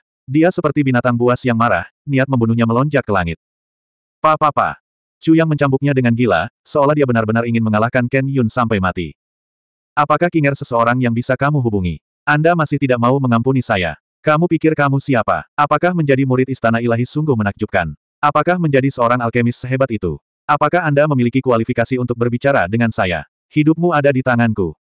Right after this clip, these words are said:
Membunuhmu semudah mencubit semut sampai mati bagiku. Chu Yang berteriak dengan marah. "Berhenti, berhenti," Ning Zuking berteriak panik. "King Er, apa yang bisa dilakukan Yun?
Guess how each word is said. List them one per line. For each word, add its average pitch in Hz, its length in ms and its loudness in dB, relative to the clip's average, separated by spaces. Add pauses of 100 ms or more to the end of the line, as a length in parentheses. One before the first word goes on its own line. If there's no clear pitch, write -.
(100)
Membunuhmu 151 480 2
semudah 139 400 0
mencubit 127 320 0
semut 123 240 -2
sampai 120 320 0
mati 120 320 -2
bagiku. 98 400 -2 (320)
Chu 165 160 4
Yang 165 240 2
berteriak 131 320 0
dengan 127 240 2
marah. 101 320 -2 (560)
"Berhenti, 135 640 -2
berhenti," 135 720 -2
Ning 156 240 0
Zuking 165 320 0
berteriak 127 320 0
panik. 110 320 0 (480)
"King 147 160 2
Er, 135 240 0 (240)
apa 165 240 2
yang 170 160 2
bisa 135 160 -2
dilakukan 123 480 0
Yun? 87 320 -4